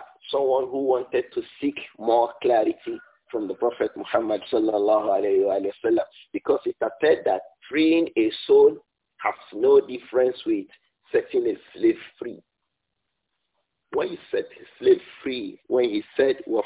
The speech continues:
fukka raqaba," it appears as the same meaning as "A'tiqin nasama." So he sought to ask the Prophet Muhammad sallallahu alayhi wa sallam, "Awalaysata wahida?" Are the two of them not the same? Is it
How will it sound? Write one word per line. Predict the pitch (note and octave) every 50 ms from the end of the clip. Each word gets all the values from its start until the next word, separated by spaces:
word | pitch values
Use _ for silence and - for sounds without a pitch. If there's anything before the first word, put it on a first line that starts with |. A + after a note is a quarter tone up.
| - -
fukka | - - - _ -
raqaba," | B2 A2 G2 G#2 C3 - - - C3 B2+ C3 - - - - _ _ _ _ _ _ - - - _ _ -
it | - A#2+ A#2+ _ -
appears | C3 B2+ - - - E3 F3+ F3 F3 D#3+ -
as | C3 A2+ A#2 -
the | G#2+ - - _
same | - D#3+ D3+ D3 C#3+
meaning | C3 B2 B2+ C3 C3 B2+ - -
as | A2+ G2+ - - - -
"A'tiqin | D3+ B2 G2+ A#2 - - - - - - - G#2+ G#2 G#2+
nasama." | G#2 A#2 A#2 - - G2+ G#2 G#2 F2+ - - _ _ _ _ _ _ _ _
So | - D3+ D3
he | C#3 C3+ B2 - -
sought | E3+ D#3+ - - -
to | - -
ask | A#2 A#2 - - -
the | G2 F#2+
Prophet | - G2 G2 - - F#2 -
Muhammad | - E2+ - - D#2+ F#2+ F#2 D#2+ - - _ _ _ _ _ _ _ _ _ - _ _ _ _ _ _ _ _ _ _ _ _ - _ _ -
sallallahu | A#2+ A#2+ A#2 A2+ A2 G#2+ G#2+ G2+ F#2+
alayhi | - G2+ F#2+ F#2+ F#2+ F#2+
wa | F2+ E2+ E2+ F2 F2 - - _
sallam, | - G2+ F#2+ F2 - _ _ _ _ _ _ -
"Awalaysata | B2 B2 B2 B2 B2 C3+ D3 D#3+ D#3+ - - C3+ C3+ - - - B2 C3 A2
wahida?" | A#2 A#2 A2+ A2+ - - - C3 C3+ D3 D#3+ D3+ - _ _ _ _ _ _ _
Are | A#2 A2 A#2
the | A2+ A#2+ A#2 - - -
two | F#3+ F3 E3+
of | C#3 A#2 A2+
them | A#2 C#3 C#3 C#3 C3+
not | C3 C#3 C#3 - -
the | - - - - -
same? | F3+ - - - - _ _ _ _ -
Is | A2+ A2 A2
it | D#3 -